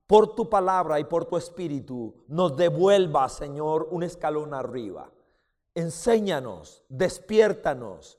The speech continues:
y ayúdanos, Padre, en el nombre de Cristo, que así sea. Amén. Cuatro valores, principios de un trabajador que levantó la mano y dijo: "Yo soy cristiano".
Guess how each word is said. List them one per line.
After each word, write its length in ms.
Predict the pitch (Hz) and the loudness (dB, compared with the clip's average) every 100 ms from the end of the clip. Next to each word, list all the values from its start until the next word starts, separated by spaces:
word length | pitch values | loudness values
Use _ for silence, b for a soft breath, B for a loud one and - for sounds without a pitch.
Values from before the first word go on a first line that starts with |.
| - | -6
y 140 | 147 | -2
ayúdanos, 640 | 135 143 127 95 78 - - | 0 -2 -6 -8 -12 -18 -12
Padre, 320 | 87 69 104 | -12 -12 -16
en 80 | 139 | -12
el 120 | 143 | -6
nombre 300 | 180 180 165 | -6 -2 -4
de 140 | 139 | -4
Cristo, 360 | 139 127 - 113 | -8 -12 -12 -12
que 100 | 123 | -10
así 180 | 135 165 | -12 -8
sea. 720 | 185 170 131 98 - _ _ | -4 -2 -2 -6 -16 _ _
Amén. 480 | 147 165 135 95 80 _ b b b b | -6 -6 -6 -10 -20 _ b b b b
Cuatro 340 | - 302 302 339 | 6 6 8 6
valores, 720 | 285 220 254 240 185 180 - | 8 10 10 10 6 2 -6
principios 920 | 185 190 185 - 294 285 214 196 156 | -8 -6 -4 -2 -2 0 0 2 0
de 640 | 175 185 185 180 - - - | -2 0 -2 -4 -10 -18 -6
un 180 | 214 208 | -4 0
trabajador 800 | 208 185 147 151 156 185 202 - | 2 4 2 2 4 4 4 0
que 680 | 165 156 151 143 135 127 - _ _ _ _ _ _ _ _ _ _ - | -2 0 2 0 -2 -6 -14 _ _ _ _ _ _ _ _ _ _ 0
levantó 340 | 220 202 226 | 2 2 4
la 100 | 214 | 4
mano 220 | 196 190 | 2 -2
y 40 | 180 | -4
dijo: 160 | 156 | -4
"Yo 120 | 151 | -8
soy 220 | 147 147 - | -10 -14 -14
cristiano". 640 | 120 - 117 73 60 | -16 -16 -14 -14 -16